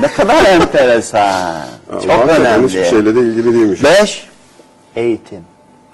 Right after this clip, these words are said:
Speaker 1: Eğitimle mutluluk arasında ilişki yok. Şimdi ne kadar enteresan değil mi?
Speaker 2: Evet.
Speaker 1: Yani, e, benim... O bakımdan o zaman şu buluyor ortaya.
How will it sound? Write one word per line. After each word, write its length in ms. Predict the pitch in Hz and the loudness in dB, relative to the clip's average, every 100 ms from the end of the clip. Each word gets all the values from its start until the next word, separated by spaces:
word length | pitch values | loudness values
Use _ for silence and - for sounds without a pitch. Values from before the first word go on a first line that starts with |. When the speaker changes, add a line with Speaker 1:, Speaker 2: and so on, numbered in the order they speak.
| - | -10
Speaker 1:
Eğitimle 600 | 113 135 131 170 160 120 | -6 -6 -8 -10 -10 -8
mutluluk 460 | 101 107 - 110 104 | -10 -12 -14 -16 -12
arasında 420 | 87 85 - 90 | -12 -12 -14 -16
ilişki 380 | 82 82 - 131 | -16 -16 -20 -20
yok. 120 | 110 - - - - - - - - - - - - | -20 -20 -20 -20 -20 -20 -20 -20 -20 -20 -20 -20 -12
Şimdi 680 | - 170 147 120 113 113 110 - - | -4 -2 0 2 2 0 -6 -14 -10
ne 80 | - | -4
kadar 240 | 131 208 208 | 0 2 2
enteresan 560 | 131 120 95 95 76 | 2 0 -2 -4 -6
değil 120 | 98 180 | -2 0
mi? 40 | |
Speaker 2:
Evet. 100 | 107 | 2
Speaker 1:
Yani, 220 | 110 110 110 104 - - 78 | 2 2 2 0 -2 -10 -6
e, 680 | 80 90 85 80 73 87 | -4 -4 -2 -2 -4 -4
benim... 280 | 113 107 98 - - - - - - - - - - | -2 0 -2 -6 -20 -20 -20 -20 -20 -20 -20 -20 -6
O 120 | - | -2
bakımdan 380 | 147 - 175 151 | 0 0 0 2
o 40 | 151 | 2
zaman 280 | 156 175 | 2 2
şu 220 | 165 - 208 | 0 -2 -8
buluyor 400 | - 123 110 95 | -4 0 2 2
ortaya. 400 | 90 - 95 76 | 0 -4 -4 -4